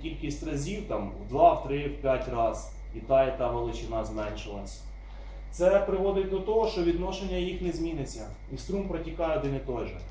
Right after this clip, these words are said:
Тобто основна ідея стабілізації струму в такій схемі полягає в тому, що при зміні умов навколишнього середовища,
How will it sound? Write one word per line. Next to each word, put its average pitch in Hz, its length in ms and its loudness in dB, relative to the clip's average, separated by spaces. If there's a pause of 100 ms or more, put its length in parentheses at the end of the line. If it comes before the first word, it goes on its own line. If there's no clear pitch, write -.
(360)
Тобто 185 260 0
основна 208 480 0
ідея 190 340 4
стабілізації 170 800 0
струму 165 420 -2
в 143 60 -6
такій 147 280 -4
схемі 226 500 0
полягає 151 500 2
в - 60 -2
тому, 202 360 4
що - 240 -2
при 160 160 2
зміні 165 600 2 (180)
умов 165 380 4
навколишнього 151 760 -2
середовища, 175 800 4